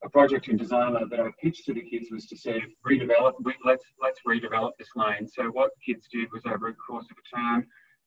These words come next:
they planned some ideas. They used the design thinking process to redesign our lane.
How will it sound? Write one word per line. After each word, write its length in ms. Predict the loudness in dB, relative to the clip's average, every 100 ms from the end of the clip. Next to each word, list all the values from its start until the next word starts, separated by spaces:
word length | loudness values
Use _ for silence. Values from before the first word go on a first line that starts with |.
| -2
they 240 | 0 0 -4 -12 _ -8
planned 400 | -4 -2 -4 -8
some 160 | -10 -4
ideas. 440 | -4 -4 -8 -10 -10
They 80 |
used 140 | -12 -12
the 60 | -18
design 340 | 0 2 2 0
thinking 260 | -10 -14 -10
process 360 | -10 -10 -14 -20 -18
to 60 | -8
redesign 1040 | -6 -4 -8 -12 _ -14 -2 2 2 0
our 200 | -2 -2
lane. 480 | 0 -2 -4 -6 -12